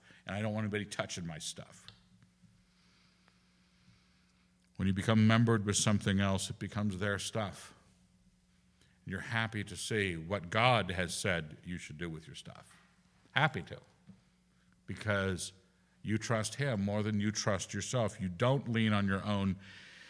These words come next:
insight. You're not wise in your own eyes.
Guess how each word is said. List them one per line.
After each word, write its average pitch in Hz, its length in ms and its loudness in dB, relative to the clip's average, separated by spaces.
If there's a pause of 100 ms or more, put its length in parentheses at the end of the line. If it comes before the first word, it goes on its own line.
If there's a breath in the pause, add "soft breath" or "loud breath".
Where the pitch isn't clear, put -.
(420 loud breath)
insight. 127 720 8 (1800 loud breath)
You're 117 120 -2
not 104 100 -2
wise 107 460 4
in 92 80 0
your 92 180 2
own 90 160 2
eyes. 76 500 -2